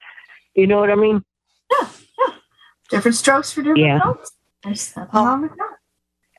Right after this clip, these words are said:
Speaker 3: as, as the
Speaker 1: Yeah.
Speaker 3: ho-, as the host, I know I'm not supposed to talk, but could I just make a suggestion
Speaker 2: Sure.
Speaker 3: for people?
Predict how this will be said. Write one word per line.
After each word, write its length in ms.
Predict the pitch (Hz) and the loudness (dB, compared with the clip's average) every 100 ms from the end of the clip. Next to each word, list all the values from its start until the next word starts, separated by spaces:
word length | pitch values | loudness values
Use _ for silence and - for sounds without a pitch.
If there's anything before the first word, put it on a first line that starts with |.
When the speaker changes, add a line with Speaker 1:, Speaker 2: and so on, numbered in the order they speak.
| - | 0
Speaker 3:
as, 260 | 247 240 - _ | 0 0 -20 _
as 120 | 254 | 2
the 80 | 175 | 2
Speaker 1:
Yeah. 180 | 170 202 | 2 0
Speaker 3:
ho-, 140 | 294 _ _ _ _ _ _ _ _ _ | -4 _ _ _ _ _ _ _ _ _
as 200 | 262 254 | -2 2
the 100 | 254 | 0
host, 340 | 220 277 - | 0 -4 0
I 80 | 196 | -2
know 160 | 196 196 | 0 0
I'm 120 | 196 | 0
not 180 | 185 180 | 0 -2
supposed 360 | - - 165 - | -6 -4 -4 -4
to 60 | |
talk, 280 | - 185 151 - | 0 0 0 -4
but 120 | 143 | -14
could 160 | - 196 | 2 2
I 140 | 240 | 2
just 280 | 381 277 - | -2 -8 -2
make 200 | 208 214 | -2 -2
a 40 | 180 | -2
suggestion 840 | - 160 165 165 - - 254 277 _ _ _ _ _ _ _ _ _ _ | -2 0 0 0 0 0 0 -4 _ _ _ _ _ _ _ _ _ _
Speaker 2:
Sure. 300 | - - - 587 | -16 -2 -2 0
Speaker 3:
for 80 | 196 | -2
people? 440 | - 233 - 170 | -2 -2 -4 -6